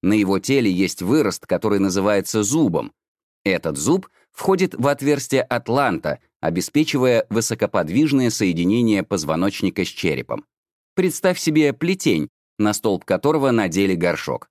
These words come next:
Также и череп надет на заострённый вырост позвонка. Грудные позвонки и рёбра.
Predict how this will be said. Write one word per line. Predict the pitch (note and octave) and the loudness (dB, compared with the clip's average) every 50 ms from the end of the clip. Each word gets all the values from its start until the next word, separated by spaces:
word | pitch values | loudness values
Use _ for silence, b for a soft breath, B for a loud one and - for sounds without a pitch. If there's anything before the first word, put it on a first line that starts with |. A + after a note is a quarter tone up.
| _ _ _ _ _ _ _ _ | _ _ _ _ _ _ _ _
Также | - G#2+ G#2+ G2+ E2+ F#2+ A#2 | -2 -2 -2 -2 -2 -2 -2
и | - - C#3 C#3 | -2 -2 -4 -4
череп | - - C#3+ A2 F2 D#2 C#2+ - - | -2 0 0 0 0 0 -2 -6 -4
надет | - F2+ E2+ D#2+ C#2+ E2+ - C#3 - | -4 -2 -2 -2 -2 -2 -2 -2 0
на | A#2+ A#2 | 0 -2
заострённый | G2+ D#2+ F2+ D#2+ - - - G#2+ A2 B2+ C3+ C3 B2+ A#2 | 0 0 -2 -2 -2 -2 -2 -2 0 2 2 2 2 2
вырост | F#2+ D#2 E2+ F2 E2+ E2+ - - _ | 0 0 0 -2 -2 -4 -6 -6 _
позвонка. | - F2 D2+ D#2+ D#2+ D#2 D2 - - - - - _ _ _ _ _ _ _ _ _ _ _ _ _ _ _ _ _ _ _ _ _ _ _ _ _ _ _ _ - | -6 -4 -2 -2 -2 -2 -4 -6 -8 -10 -10 -12 _ _ _ _ _ _ _ _ _ _ _ _ _ _ _ _ _ _ _ _ _ _ _ _ _ _ _ _ -4
Грудные | G#2 G#2+ C3+ C#3+ C#3+ B2 A2 A#2+ B2 A2 F#2+ D#2+ D2 | -2 0 2 2 2 2 2 2 2 4 2 0 -2
позвонки | - - D#2 B1+ C#2 D2+ D#2 D#2 D2 - D#3+ F3+ F#3 E3+ - _ _ _ - | -2 -4 -4 -2 -2 -2 -2 -2 -4 -2 0 0 0 0 -2 _ _ _ 0
и | E3+ E3+ | 2 4
рёбра. | D#3+ D3+ C3 F#2 - - - G#1+ - | 4 4 4 2 0 -2 -6 -8 -8